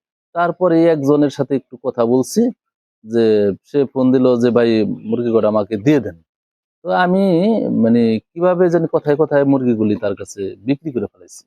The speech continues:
বিক্রি করে ফেলাইছি হলো, মানে, আহ, ছত্রিশ দিনের বি-, দিন বেচলাম, আজকে হলো সাতত্রিশ দিনের দিন। তো আজকে, মানে, একদিন পরেই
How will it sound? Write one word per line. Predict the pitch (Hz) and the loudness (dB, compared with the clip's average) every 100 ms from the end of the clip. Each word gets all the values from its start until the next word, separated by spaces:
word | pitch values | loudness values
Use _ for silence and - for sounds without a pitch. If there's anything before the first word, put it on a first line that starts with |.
| _ | _
বিক্রি | 117 - | -20 -8
করে | 135 131 | -4 0
ফেলাইছি | 143 139 143 160 | 0 -2 0 0
হলো, | 175 226 - _ _ _ - | 0 -2 -6 _ _ _ -10
মানে, | 120 127 123 | -2 0 2
আহ, | 120 117 113 107 101 | 2 2 2 0 -2
ছত্রিশ | - 147 - 160 | -6 -6 -6 -4
দিনের | 165 180 185 | 0 0 2
বি-, | 180 185 | 2 2
দিন | 156 175 | 2 2
বেচলাম, | 180 170 208 | 0 0 -2
আজকে | 220 165 - 139 | 0 -2 -4 -6
হলো | 123 127 | -2 -2
সাতত্রিশ | - 156 - 107 98 | -2 -4 -4 -10 -10
দিনের | 90 90 90 | -10 -12 -12
দিন। | 87 87 - | -12 -16 -10
তো | |
আজকে, | 107 131 - 156 143 _ _ - | -4 -4 -6 -12 -12 _ _ -8
মানে, | 120 | -2
একদিন | 131 113 123 | -2 0 0
পরেই | 120 151 160 151 220 | 2 2 2 2 0